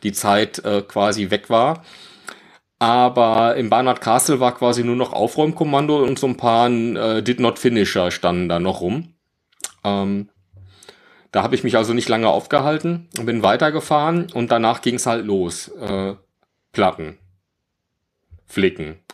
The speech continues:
Alles gut. Ist ja der erste am Tag. Ich hatte ja schon am Tag vorher keinen gehabt.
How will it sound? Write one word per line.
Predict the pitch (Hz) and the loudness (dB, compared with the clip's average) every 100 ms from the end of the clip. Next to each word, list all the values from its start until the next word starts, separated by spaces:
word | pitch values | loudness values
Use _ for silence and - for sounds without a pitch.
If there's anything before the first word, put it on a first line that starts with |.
| _ | _
Alles | 87 92 92 - | -6 -2 -2 -4
gut. | 87 82 - - | -8 -8 -10 -12
Ist | - - | -4 0
ja | 98 | 2
der | 98 | 2
erste | 85 117 - 104 | 2 0 2 0
am | 95 | 0
Tag. | - 147 | -2 -2
Ich | 110 113 | -2 -2
hatte | 143 | 2
ja | 139 | 2
schon | 135 143 143 127 | 2 0 0 -2
am | 110 | 0
Tag | 113 - | -2 -2
vorher | 110 117 107 | 0 0 0
keinen | - 101 135 156 | 0 -2 0 -2
gehabt. | 147 196 - | -2 -4 -8